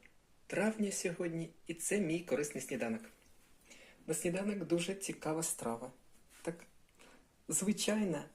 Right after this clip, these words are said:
але ж для когось незвичайна. Е,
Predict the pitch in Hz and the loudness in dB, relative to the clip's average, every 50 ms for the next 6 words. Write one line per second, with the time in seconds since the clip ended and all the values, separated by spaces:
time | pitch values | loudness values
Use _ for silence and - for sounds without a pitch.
0 | - - - 151 165 180 185 180 - - 262 156 151 - 180 170 170 156 - - | -14 -8 -4 -2 0 0 -2 -2 -2 0 0 0 2 2 4 4 4 2 0 -2
1 | - - - - - 135 147 143 143 143 147 147 - 127 117 110 - 117 117 - | -8 -10 -12 -8 -4 -2 -2 -2 -2 -4 -4 -4 -2 -2 -2 -2 -4 -6 -10 -12
2 | - - - - - - - - - - - 156 - | -16 -20 -20 -20 -20 -20 -20 -20 -16 -8 -6 -6 -6